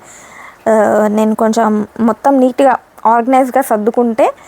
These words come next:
కొంచెం స్లోగా అయినా ఆర్గనైజ్గా అన్నీ సర్దుకుంటే ఈజీగా ఉంటుంది అక్కడికి వెళ్ళాక. And దట్టు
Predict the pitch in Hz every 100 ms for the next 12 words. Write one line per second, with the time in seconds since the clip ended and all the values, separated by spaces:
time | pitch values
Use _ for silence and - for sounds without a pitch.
0 | - - 262 240 233 247 214 208 240 240
1 | 226 - 220 226 240 233 240 226 233 226
2 | 208 208 233 214 269 349 - 247 254 240
3 | 233 214 208 214 220 202 202 214 214 240
4 | 349 - - - - - 226 220 208 208
5 | 277 320 240